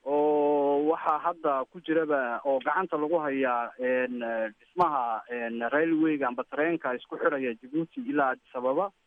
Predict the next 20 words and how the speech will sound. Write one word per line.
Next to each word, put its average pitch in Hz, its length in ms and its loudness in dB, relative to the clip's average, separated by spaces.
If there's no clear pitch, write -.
Eh, 139 540 0
dhismaha, 147 680 0
en, 131 380 2
laba 135 320 2
madaar 151 480 0
oo 127 160 -4
caalamiya, 147 680 2
midna 160 320 0
laga 151 220 -2
samaynayo, 139 640 -2
en, 113 380 -4
gobolka 147 340 -2
Cali 120 180 -2
Fiix, 190 300 0
maga-, 139 320 -2
meel 156 280 0
la 147 60 -2
yidhaahdo 127 400 -2
Bixidley, 165 560 -6
midna 165 800 2